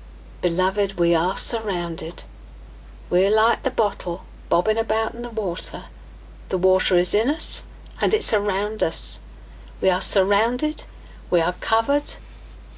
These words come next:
He has everything covered.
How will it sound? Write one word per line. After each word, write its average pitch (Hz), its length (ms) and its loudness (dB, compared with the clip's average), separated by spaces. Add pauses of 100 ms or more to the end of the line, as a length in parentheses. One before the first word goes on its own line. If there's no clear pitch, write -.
(240)
He 262 180 0
has 247 320 2 (140)
everything 226 760 0 (220)
covered. 233 540 -2